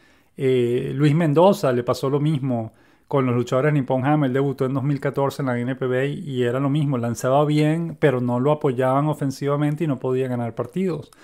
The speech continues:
Aunque obviamente el, am, el que peor suerte de todos tuvo fue el dominicano Máximo Nelson en la temporada dos mil once, que tuvo nueve aperturas consecutivas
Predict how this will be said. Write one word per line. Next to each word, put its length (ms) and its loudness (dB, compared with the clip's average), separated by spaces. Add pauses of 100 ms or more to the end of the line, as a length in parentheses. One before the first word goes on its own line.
(320)
Aunque 400 2
obviamente 880 2
el, 400 0 (760)
am, 680 -4 (880)
el 180 0
que 120 2
peor 340 6
suerte 460 2
de 160 0
todos 480 0
tuvo 280 2
fue 200 -2
el 120 -2
dominicano 540 0
Máximo 480 0
Nelson 380 0
en 80 -2
la 80 -6
temporada 380 -2
dos 100 0
mil 140 0
once, 460 -2 (340)
que 120 -2
tuvo 380 0
nueve 720 2
aperturas 640 -2
consecutivas 1000 -4